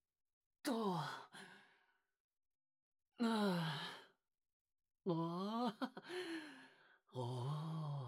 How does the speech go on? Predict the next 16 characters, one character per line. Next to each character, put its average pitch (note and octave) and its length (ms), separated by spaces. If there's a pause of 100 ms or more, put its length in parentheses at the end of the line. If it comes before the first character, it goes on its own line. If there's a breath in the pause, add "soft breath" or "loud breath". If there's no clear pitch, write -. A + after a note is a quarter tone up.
(1200 loud breath)
ー。 B2+ 40
久 A2 440
し A#2+ 200
ぶ A#2+ 100
り C3+ 120
に D3 120
見 E3 120
た。 C#3+ 460 (1400 soft breath)
お C#3+ 160
前 C#3 220
の C#3 120
お C#3 40
ま C#3+ 120
ん D3 80
こ C#3 100
は、 B2 360